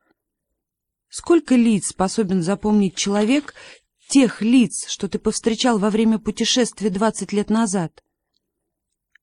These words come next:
В любом случае, ты вряд ли забыла тот мартовский день, когда ты села в ночной экспресс,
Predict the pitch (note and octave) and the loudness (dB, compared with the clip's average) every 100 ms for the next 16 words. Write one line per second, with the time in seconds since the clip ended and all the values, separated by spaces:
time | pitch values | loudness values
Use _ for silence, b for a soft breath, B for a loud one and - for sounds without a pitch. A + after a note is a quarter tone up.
0 | _ _ E3 G3+ G3 A#3 - A#3 C4 - | _ _ -2 2 4 4 4 0 0 -2
1 | A3 - G#3+ A3 C#4 C#4 B3 G3+ A3 G3+ | -4 -2 2 2 2 0 -2 0 0 2
2 | G#3+ G3 G3 - G#3 G3 - F3+ - F#3+ | 2 0 -4 0 0 0 -4 -8 -6 -6
3 | D#3 G#3+ D4 D4 A3 G3+ A#3 A3 - B3+ | 0 6 6 4 -2 -2 -2 -2 0 0
4 | B3 G#3 G#3+ - A#3+ A#3+ - - A#3+ A3+ | 2 2 0 2 2 2 -2 -4 0 0
5 | F3 | -2